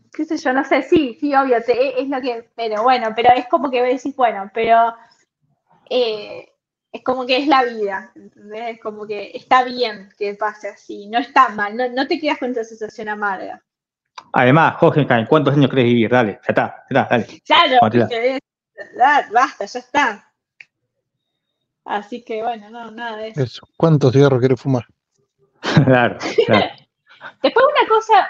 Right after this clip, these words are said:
Speaker 1: una cosa para decir, bueno, él habló de la, Martín habló de la, de las dos series.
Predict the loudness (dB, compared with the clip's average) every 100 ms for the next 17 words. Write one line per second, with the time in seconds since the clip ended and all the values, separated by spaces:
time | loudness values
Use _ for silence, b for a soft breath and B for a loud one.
0 | -6 -4 -2 0 0 -2 -2 -6 -6 -8
1 | -8 -6 -8 -6 -8 -8 -10 -6 -4 -2
2 | 0 0 0 -4 -6 -10 -6 -6 -2 -4
3 | -2 -2 0 0 -2 -4 -6 -8 -14 -16
4 | _ _ -10 -8 -4 0 0 2 0 0
5 | 0 2 0